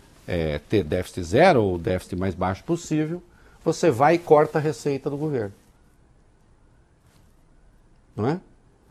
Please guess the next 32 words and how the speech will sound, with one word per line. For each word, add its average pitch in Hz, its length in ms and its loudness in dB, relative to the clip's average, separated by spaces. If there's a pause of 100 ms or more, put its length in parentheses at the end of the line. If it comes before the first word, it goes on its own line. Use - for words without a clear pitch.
(200)
E 175 80 6
não 208 240 8
diz 139 260 4
de 135 100 0
onde 143 220 2
sai 135 240 2
esse 143 180 -4
dinheiro. 139 280 2
Agora, 233 180 8
é 226 40 6
claro 135 540 10 (380)
que 143 120 -8
se - 100 4
o 226 40 8
governo 156 340 10
recorre 135 340 4
ao 123 80 2
Supremo 110 500 2
e 170 60 0
ganha, 123 520 4 (840)
aí 151 480 6 (140)
arma 151 340 6
uma 170 160 0
confusão 147 580 -2
com 156 160 -6
o 156 40 -8
Congresso. 127 720 0 (2000)
Agora, 139 220 6
eu 156 60 8
acho 165 140 2
curioso 135 560 4
isso, 78 380 -8